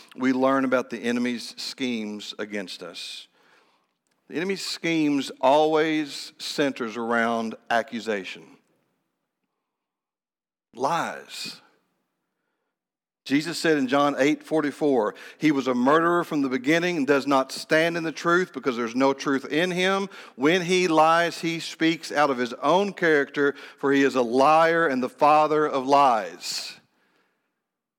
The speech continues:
Jesus cannot be any more clear as to what the enemy seeks to do to us. Yes, he comes to steal. Yes, he comes to kill. Yes, he comes to destroy. But it centers around his accusations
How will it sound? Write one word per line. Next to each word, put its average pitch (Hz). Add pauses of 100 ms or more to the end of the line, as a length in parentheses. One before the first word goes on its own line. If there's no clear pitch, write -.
(160)
Jesus 156
cannot 156
be 135
any 190
more 175
clear 139 (960)
as 120
to 139
what 143
the 135
enemy 139
seeks 139
to 143
do 131
to 110
us. 95
Yes, 170
he 180
comes 165
to 147
steal. 165
Yes, 160
he 165
comes 165
to 143
kill. 170
Yes, 160
he 165
comes 156
to 143
destroy. 156 (300)
But 147
it 143
centers 185
around 151
his 135
accusations 156